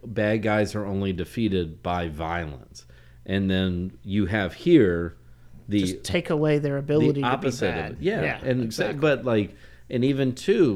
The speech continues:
Speaker 1: like, the idea of, like, with the other Spider-Mans is you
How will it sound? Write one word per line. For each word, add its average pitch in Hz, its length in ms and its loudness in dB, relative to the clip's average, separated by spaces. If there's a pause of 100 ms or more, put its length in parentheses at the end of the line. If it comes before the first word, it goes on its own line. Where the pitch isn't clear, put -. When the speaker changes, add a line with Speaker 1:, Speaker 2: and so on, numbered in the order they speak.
Speaker 1:
like, 101 240 -2
the 98 180 0
idea 107 480 2
of, 87 200 -2 (460)
like, 113 320 -4
with 104 200 -4
the 101 160 -2
other 101 240 0
Spider-Mans 92 840 -2
is 80 300 -12 (560)
you 107 220 -4